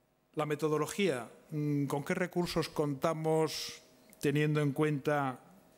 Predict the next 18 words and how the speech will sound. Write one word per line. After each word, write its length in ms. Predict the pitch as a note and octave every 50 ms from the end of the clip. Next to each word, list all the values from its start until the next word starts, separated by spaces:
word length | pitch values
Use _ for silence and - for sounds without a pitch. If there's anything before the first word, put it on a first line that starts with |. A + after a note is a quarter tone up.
| - - - - _ - - - - D3 - _ -
pues, 220 | - C3 B2 -
que 220 | - - C3+ C3
básicamente, 1160 | B2+ B2+ C#3+ C#3+ - - D3+ C3+ C#3 C#3 C3+ C#3 C#3 C#3 C3 - - D3+ D3 D3+ D#3+ D#3 - - -
eh, 720 | C#3+ B2+ B2 A#2+ B2 A#2 A2+ A#2 A2+ A2 A2 A2 - - -
es 140 | C#3 - -
una 100 | C#3+ B2+
relación, 540 | C3 C3 B2+ B2 - - C#3+ C#3 C3+ C#3 - - - - -
mm, 320 | - C3+ B2+ B2 A#2+ A#2 A2+ B2 C3+ C#3+ D3+ - - - - _ - - - - - -
con 540 | - - B2+ A#2+ A#2 A2+ A2+ A2+ A2+ A2+ - -
salvedades, 600 | - - B2 B2 A#2+ B2 C#3+ D3+ D#3 D3 C#3 -
como 180 | C3+ C3 C3+
he 20 | C#3
dicho 260 | C3+ C3+ - C#3+ D3
antes, 440 | E3 F3 E3+ F3 F3+ A3+ A#3 - -
importantes, 760 | C3 A#2 A2 B2 A2+ - - D3+ D3+ C#3+ - E3+ F#3+ F#3+
sobre 200 | - - A#2+ A#2+
todo 160 | A#2 - B2+ B2
cualitativamente, 920 | - B2 B2+ B2 A#2+ B2+ A#2 - C3+ C#3 C3+ C#3 C#3 C#3+ C3+ - E3 E3+